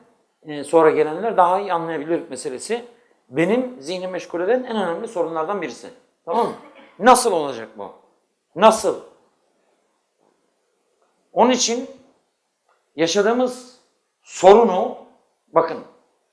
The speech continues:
çok iyi tanımlamak zorundayız. Onun için şöyle bir şey söylüyorum.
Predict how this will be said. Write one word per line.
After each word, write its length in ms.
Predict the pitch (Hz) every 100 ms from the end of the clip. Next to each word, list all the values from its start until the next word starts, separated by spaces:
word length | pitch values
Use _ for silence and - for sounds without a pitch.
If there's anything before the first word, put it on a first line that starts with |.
| _ _
çok 300 | 220 247 233
iyi 120 | 190
tanımlamak 480 | 180 170 165 160 -
zorundayız. 560 | 127 113 98 85 - - _ _ _ _ _ _ 160
Onun 160 | 226
için 340 | 226 - 269 269
şöyle 280 | - 226 220
bir 40 | 180
şey 160 | 175
söylüyorum. 440 | - 147 113 101